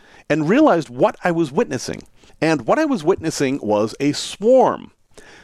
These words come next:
This was a hive of bees, a colony of bees moving from one hive to another.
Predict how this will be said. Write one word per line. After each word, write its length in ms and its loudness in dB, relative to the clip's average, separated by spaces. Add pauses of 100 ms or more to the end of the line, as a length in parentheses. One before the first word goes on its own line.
(100)
This 220 0
was 140 -2
a 140 2
hive 720 0
of 240 -2
bees, 380 0
a 60 -4
colony 640 0
of 140 -2
bees 400 0
moving 640 0
from 340 -4
one 420 -2
hive 500 -4
to 160 -4
another. 640 -2